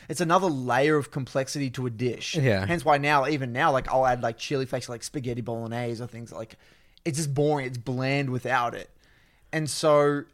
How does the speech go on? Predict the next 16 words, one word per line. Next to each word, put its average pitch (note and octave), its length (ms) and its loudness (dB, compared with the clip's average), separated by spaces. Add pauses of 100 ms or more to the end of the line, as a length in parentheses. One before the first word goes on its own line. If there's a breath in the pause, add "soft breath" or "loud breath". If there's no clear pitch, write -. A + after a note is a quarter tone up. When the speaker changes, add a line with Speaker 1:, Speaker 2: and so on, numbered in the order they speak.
(160)
Speaker 1:
um, B2 360 0 (360)
in C3+ 260 -4
Mandarin, C#3 800 0
in, B2+ 240 -6
in B2 240 -6
their A#2+ 120 -2
language, B2+ 560 0
they C3 100 0
have, D3+ 180 2
like, F3 160 -2
an C#3 100 -4
element C#3+ 360 0
of, B2 80 -6
it's A2 140 -6
like F3+ 120 0
another C#3 560 2